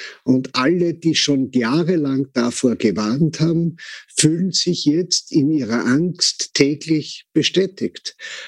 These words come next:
Und die Europäische Union verte-, unterstützt die Ukraine und auch die anderen Nachbarstaaten in der Verteidigung ihrer Freiheit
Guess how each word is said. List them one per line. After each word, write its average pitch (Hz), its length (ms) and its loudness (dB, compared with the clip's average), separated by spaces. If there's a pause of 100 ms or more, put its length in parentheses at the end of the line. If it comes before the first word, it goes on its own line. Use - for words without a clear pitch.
(120)
Und 127 240 0
die 139 80 2
Europäische 147 840 0
Union 139 760 0 (360)
verte-, - 540 -2
unterstützt - 1300 -2 (320)
die 147 120 4
Ukraine 147 840 0 (380)
und 175 300 0
auch 143 240 -2
die 135 180 2
anderen 156 580 0
Nachbarstaaten 147 920 0
in 147 280 0
der 135 100 2
Verteidigung 147 920 0
ihrer 156 280 0
Freiheit 147 760 -2